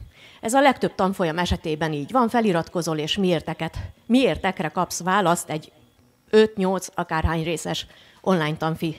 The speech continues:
segítségével. A hogyanokat azonban már mindenki jó pénzért értékesíti.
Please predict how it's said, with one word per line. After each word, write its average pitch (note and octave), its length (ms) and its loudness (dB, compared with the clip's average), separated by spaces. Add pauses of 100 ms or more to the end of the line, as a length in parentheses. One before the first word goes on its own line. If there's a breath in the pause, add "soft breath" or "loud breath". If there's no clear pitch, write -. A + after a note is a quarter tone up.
segítségével. D3+ 840 -6 (760 loud breath)
A D#3 100 -6
hogyanokat F#3 600 2
azonban A#3+ 520 4
már B3 220 2
mindenki F#3 420 0
jó E3 120 2
pénzért D#3+ 460 -4
értékesíti. D3+ 880 -8